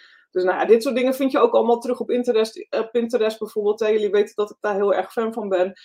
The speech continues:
en dat ik heel veel, eh, eh, gebruik maak van Pinterest om, eh, om recepten ook te vinden. Ehm,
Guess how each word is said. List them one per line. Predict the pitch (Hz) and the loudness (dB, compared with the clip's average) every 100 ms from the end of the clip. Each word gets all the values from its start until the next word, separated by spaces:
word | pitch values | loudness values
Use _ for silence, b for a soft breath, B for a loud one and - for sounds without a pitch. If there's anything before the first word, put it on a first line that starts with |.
| B B | B B
en | - 196 | -8 -2
dat | 185 | -2
ik | 214 | -2
heel | 202 196 | -2 -2
veel, | - 196 190 185 | 0 2 4 6
eh, | 180 180 | 6 4
eh, | 175 - - 180 185 | 0 -4 -8 -8 -8
gebruik | 196 175 202 240 | -8 -2 0 0
maak | 190 190 | -2 -6
van | 214 196 | -10 -6
Pinterest | 196 196 185 185 185 - - | -6 -4 -4 -2 -4 -10 -12
om, | - 180 185 | -8 -8 -8
eh, | 175 170 | -8 -8
om | 196 | -8
recepten | 185 - 202 - | -8 -10 -12 -6
ook | 175 175 | -6 -6
te | 180 | -12
vinden. | - 175 190 - B B B B _ | -10 -8 -8 -10 B B B B _
Ehm, | 175 190 196 190 196 190 | -6 -2 -2 -2 -4 -6